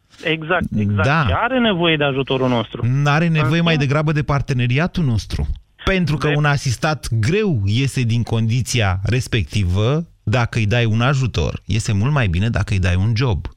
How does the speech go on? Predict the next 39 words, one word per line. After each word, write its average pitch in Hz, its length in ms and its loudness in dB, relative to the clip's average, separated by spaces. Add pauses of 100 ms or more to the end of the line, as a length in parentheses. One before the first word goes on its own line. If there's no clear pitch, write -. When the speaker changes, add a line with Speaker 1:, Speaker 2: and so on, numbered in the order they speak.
(640)
Speaker 2:
Mă 107 100 0
înțelegeți? 95 380 0
Speaker 1:
Adevărat, 180 180 -2
domnul 185 220 0
Guran, 196 300 0
dar 156 160 0
haideți 160 340 -2
să 180 60 -2
nu 170 140 2
ne 180 120 2
înțelegem 170 600 0
greșit. 160 440 -2
Eu 165 80 -2
nu 165 80 -2
mă 175 120 0
refer 175 260 -4
la 175 100 -2
o 165 40 -2
asistență 165 520 -4
din 151 140 -2
punct 160 200 -2
de 165 80 0
vedere 151 520 -2
financiar. 151 600 -2 (360)
Asistența 151 800 -2
trebuie 165 460 -2
să 160 160 -2
vină, 160 380 0 (720)
uh, 147 580 0
instituțional, 160 880 -2
ca 175 220 -2
să 180 180 -2
spun 180 200 -2
așa, 175 360 0
să 151 120 -2
fie 160 140 -2
ajutat 160 460 -2
să-și 160 200 -2
facă 170 380 -2